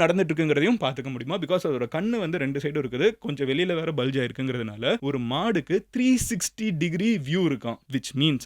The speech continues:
அந்த மாடை நீங்க பின்னாடியில இருந்து அடிக்க வரப்போ கூட அந்த மாடுக்கு தெரியும் நீங்க அடிக்க போறீங்கன்னு. பின்னாடியில இருந்து யாரோ வர்றப்ப கூட பின்னாடி, முன்னாடி ஓடிட்டு இருக்கப்ப கூட பின்னாடி என்ன நடந்துட்டு இருக்குன்னு தெரியும்.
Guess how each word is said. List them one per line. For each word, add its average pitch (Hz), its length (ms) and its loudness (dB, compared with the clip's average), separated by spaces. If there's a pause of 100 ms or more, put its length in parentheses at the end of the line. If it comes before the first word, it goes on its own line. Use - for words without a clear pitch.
அந்த 120 200 -6
மாடை 151 280 -2
நீங்க 120 120 -4 (100)
பின்னாடியில 170 400 0
இருந்து 165 180 0
அடிக்க 139 260 -6
வரப்போ 117 260 -6
கூட 123 140 -6
அந்த 131 180 -4
மாடுக்கு 131 380 -4
தெரியும் 143 240 -4
நீங்க 117 180 -8
அடிக்க 123 160 -6 (120)
போறீங்கன்னு. 117 500 -4
பின்னாடியில 202 360 8
இருந்து 185 180 2
யாரோ 143 200 4
வர்றப்ப 135 360 -2
கூட 139 100 2 (100)
பின்னாடி, 151 300 0 (120)
முன்னாடி 202 240 2 (100)
ஓடிட்டு 196 220 4
இருக்கப்ப 151 240 2
கூட 190 180 6
பின்னாடி 165 300 2
என்ன 147 180 0
நடந்துட்டு 123 280 -6
இருக்குன்னு 131 280 -6
தெரியும். 123 260 -4